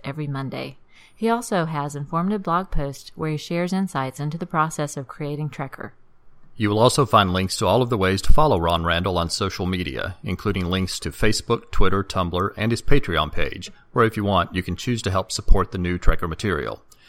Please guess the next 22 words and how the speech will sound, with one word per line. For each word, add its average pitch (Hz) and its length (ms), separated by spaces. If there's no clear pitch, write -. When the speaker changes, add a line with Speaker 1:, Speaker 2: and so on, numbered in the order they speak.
Speaker 2:
He 104 100
just 127 340
posted 101 300
a 82 60
page 90 400
called 87 340
Mercy 101 380
Goes 92 400
Noir, 87 480
and 87 160
being 107 220
a 95 80
fan 113 300
of - 100
film 151 180
noir, 82 400
that 85 160
was 82 100
certainly 101 360
intriguing 87 420
to - 140
me. - 260